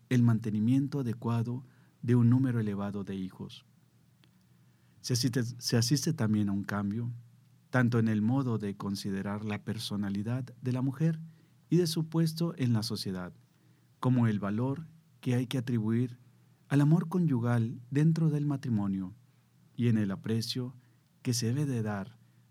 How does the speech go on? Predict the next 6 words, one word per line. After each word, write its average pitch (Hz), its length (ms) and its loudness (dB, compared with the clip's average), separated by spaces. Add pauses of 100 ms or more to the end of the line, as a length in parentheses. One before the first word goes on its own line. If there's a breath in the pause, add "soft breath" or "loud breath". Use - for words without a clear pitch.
al 135 120 0
significado 127 1000 0
de 120 120 -2
los 113 220 -4
actos 120 420 -4
conyugales 107 800 -2